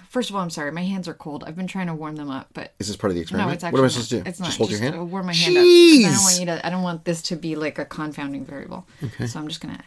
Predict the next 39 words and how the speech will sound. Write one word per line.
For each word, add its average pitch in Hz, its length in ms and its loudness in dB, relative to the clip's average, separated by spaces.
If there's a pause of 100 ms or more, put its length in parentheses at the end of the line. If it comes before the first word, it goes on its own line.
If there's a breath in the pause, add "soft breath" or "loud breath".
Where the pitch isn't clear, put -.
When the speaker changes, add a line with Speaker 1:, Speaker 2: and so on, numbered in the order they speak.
Speaker 1:
have 165 180 -12
you 151 100 -12
warm 156 240 -10
up - 100 -16
my 170 100 -14
hands. 151 500 -16
Speaker 2:
Okay. 131 220 -10 (360 soft breath)
Speaker 1:
Okay. 165 200 -8 (280 loud breath)
Um, 175 280 -4
now 175 160 -6
give 196 140 -6
me 202 100 -2
your 180 140 -4
other 180 160 -4
arm. 165 360 -8 (720)
Speaker 2:
Okay. 104 120 -2
Speaker 1:
Okay. 214 280 -8
Close 196 260 -4
your 202 160 -8
eyes. 156 360 -12 (120)
Speaker 2:
All 95 60 -4
right. - 140 -6 (240 soft breath)
Speaker 1:
And 185 120 -2
I'm 202 140 0
gonna 233 200 2
attempt 185 320 -6
to 185 60 -6
communicate 185 720 -8
several 185 420 -6
different 180 320 -8
emotions 165 680 -6
to 247 120 -6
you 247 200 -2
Speaker 2:
Mm-hmm. - 80 -10 (320 soft breath)
Speaker 1:
just - 440 -6
through 175 220 -4
a 156 40 -4
one-second 156 680 -10
touch. - 380 -16